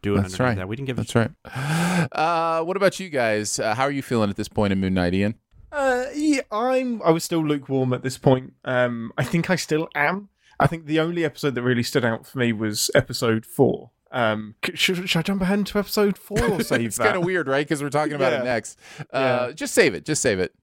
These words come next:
Speaker 3: But, but yeah, this one, um, I was still just getting super frustrated with the, like you said, like, the mirror stuff, the Steven stuff, the damn it, show me some Moon Knight stuff. Like,
Speaker 2: Mm-hmm.
Speaker 3: for a show that's called Moon Knight, there is a fierce lackage of Moon Knight in it.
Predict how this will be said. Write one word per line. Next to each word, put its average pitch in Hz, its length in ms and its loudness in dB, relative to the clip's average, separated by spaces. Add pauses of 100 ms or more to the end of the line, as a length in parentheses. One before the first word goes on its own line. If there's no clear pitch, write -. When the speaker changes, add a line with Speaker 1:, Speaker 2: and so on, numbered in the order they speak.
Speaker 3:
But, 160 160 0
but 196 180 -4
yeah, 180 160 0
this 185 220 -4
one, 190 400 0 (100)
um, 131 800 -2 (300)
I 143 100 0
was 151 160 0
still 151 160 0
just 131 180 -6
getting 123 260 2
super 123 320 -2
frustrated 117 760 0
with 113 400 0 (240)
the, 120 320 0
like 131 200 -2
you 123 60 -8
said, 113 160 -2
like, 113 180 2
the 120 80 -6
mirror 139 360 0
stuff, 131 640 -2
the - 100 -4
Steven 139 680 0
stuff, 127 600 -2
the 123 280 6 (260)
damn 170 280 0
it, 151 80 -8
show 147 240 0
me 151 140 0
some 135 300 -2
Moon 139 260 2
Knight 165 280 -2
stuff. - 520 0
Like, 156 260 4 (320)
Speaker 2:
Mm-hmm. 104 160 2
Speaker 3:
for 101 120 2
a 151 40 2
show 180 220 0
that's 165 200 -2
called 147 220 2
Moon 147 220 0
Knight, 135 240 0
there 127 160 0
is 120 120 0
a 120 200 0
fierce - 720 -4
lackage 139 360 0
of 117 100 0
Moon 120 260 0
Knight 113 240 -8
in 135 160 4
it. - 140 -14